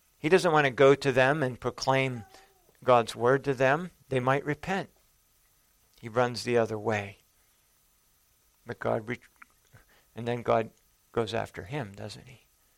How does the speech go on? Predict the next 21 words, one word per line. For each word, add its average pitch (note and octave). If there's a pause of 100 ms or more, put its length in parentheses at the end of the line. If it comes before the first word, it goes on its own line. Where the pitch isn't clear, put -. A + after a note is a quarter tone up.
(720)
God C#3+
didn't D#3
just D3
leave C#3+
Jonah C#3
to B2+
drown C3+
in C3
the B2
ocean C3+
and A#2
say, B2
"Well, B2
Jonah's A#2+ (440)
my A2+
messenger A#2+
that's A2+
ran A#2+
away." A2+ (1160)
God B2+ (180)
sent, B2